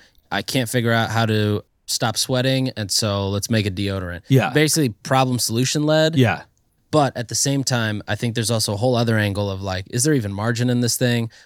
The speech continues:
Speaker 1: What's the plan of, like, getting the first million or the first ten million?
Speaker 2: Yeah.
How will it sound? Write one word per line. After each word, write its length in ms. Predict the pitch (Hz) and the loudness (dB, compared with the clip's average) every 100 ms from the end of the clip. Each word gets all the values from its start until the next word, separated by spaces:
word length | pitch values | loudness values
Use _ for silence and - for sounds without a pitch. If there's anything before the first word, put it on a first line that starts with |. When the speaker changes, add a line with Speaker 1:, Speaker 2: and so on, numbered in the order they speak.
| - | -6
Speaker 1:
What's 180 | 139 | -4
the 100 | - | -4
plan 400 | 113 120 117 120 | -4 0 2 2
of, 140 | 117 98 | 0 0
like, 220 | 101 95 | -4 -2
getting 260 | 110 113 110 | 0 0 -2
the 80 | |
first 300 | 101 120 110 | -2 -2 0
million 400 | 117 113 117 120 | 2 2 2 2
or 120 | 113 98 | 0 -2
the 100 | 98 | -4
first 280 | 117 107 | -2 -4
ten 180 | - 113 | -2 -2
million? 320 | 110 110 113 | 0 -2 2
Speaker 2:
Yeah. 300 | 135 113 85 | 4 2 0